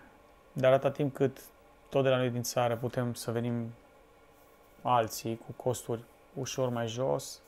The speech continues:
și nu avem aceleași costuri de, în agricultură, de stropiri, de săpări, de recoltare, de vinificare, deci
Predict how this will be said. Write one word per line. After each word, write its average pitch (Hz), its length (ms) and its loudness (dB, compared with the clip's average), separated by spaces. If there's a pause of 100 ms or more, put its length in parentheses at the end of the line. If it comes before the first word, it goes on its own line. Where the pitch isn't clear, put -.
(440)
și - 140 -18
nu 123 60 -2
avem 117 120 -2
aceleași 117 340 -6
costuri 117 420 -6 (100)
de, 110 180 -6 (1500)
în 123 120 -4
agricultură, 113 720 -4
de 107 80 -8 (1200)
stropiri, 113 600 0
de 110 480 -8
săpări, 113 720 0
de 107 340 -6 (440)
recoltare, 110 840 -2
de 104 160 -8 (340)
vinificare, 113 680 -2
deci 110 300 -8